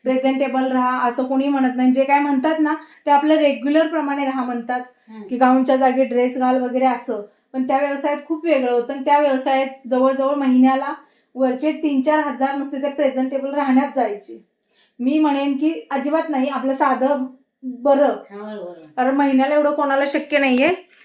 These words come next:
Speaker 1: आणि खूप असायचं त्यांचं, तुम्ही चांगलं राहिला, तुम्ही, अ, पॉशमध्ये राहिला, म्हणजे एक दुनिया अशी पण असते सांगते त्यांची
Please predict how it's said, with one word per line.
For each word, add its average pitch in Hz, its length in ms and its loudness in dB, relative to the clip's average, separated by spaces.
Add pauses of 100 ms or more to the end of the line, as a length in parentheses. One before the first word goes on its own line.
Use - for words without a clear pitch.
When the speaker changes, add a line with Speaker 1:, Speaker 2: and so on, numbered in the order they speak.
(220)
Speaker 1:
आणि 254 560 0
खूप 359 200 4
असायचं 277 420 2
त्यांचं, 254 400 0 (160)
तुम्ही 277 240 2
चांगलं 262 320 0
राहिला, 254 340 2
तुम्ही, 262 400 -2 (360)
अ, 233 180 -4
पॉशमध्ये 262 600 0
राहिला, 262 400 0 (1000)
म्हणजे 247 240 -4
एक 294 340 0
दुनिया 302 280 0
अशी 285 220 0
पण 302 160 -4
असते 294 280 -4
सांगते 254 320 -4
त्यांची 240 320 -6